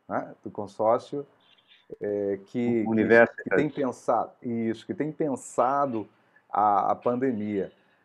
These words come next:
Speaker 1: É, o que é que o consórcio está, é, planejando, imaginando, né, com relação a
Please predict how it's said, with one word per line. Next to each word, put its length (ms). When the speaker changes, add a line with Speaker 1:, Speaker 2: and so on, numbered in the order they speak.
Speaker 1:
É, 140
o 40
que 100
é 20
que 100
o 60
consórcio 920
está, 800
é, 260
planejando, 500
imaginando, 880
né, 240
com 100
relação 640
a 720